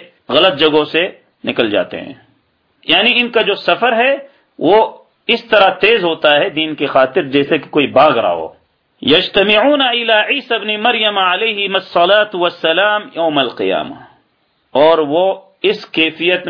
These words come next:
میں ہوں گے کہ اپنے دین کو بچانے کی خاطر ادھر سے ادھر در بدر بھاگ رہے ہوں گے، حتیٰ کہ قیامت کے دن عیسیٰ علیہ الصلاۃ والسلام کے ہاں آ کر اکٹھے ہو جائیں گے۔ اب یہاں پر کیا نقطہ ہے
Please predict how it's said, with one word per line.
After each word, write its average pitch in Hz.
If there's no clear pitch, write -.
میں 165
ہوں 185
گے 175
کہ 180
اپنے 156
دین 185
کو 170
بچانے 165
کی 160
خاطر 151
ادھر 160
سے 160
ادھر 151
در 156
بدر 151
بھاگ 165
رہے 147
ہوں 131
گے، 175
حتیٰ 170
کہ 175
قیامت 147
کے 151
دن 294
عیسیٰ 214
علیہ 202
الصلاۃ 175
والسلام 151
کے 143
ہاں 135
آ 131
کر 185
اکٹھے -
ہو 95
جائیں 71
گے۔ -
اب 143
یہاں 165
پر 208
کیا 202
نقطہ 190
ہے 180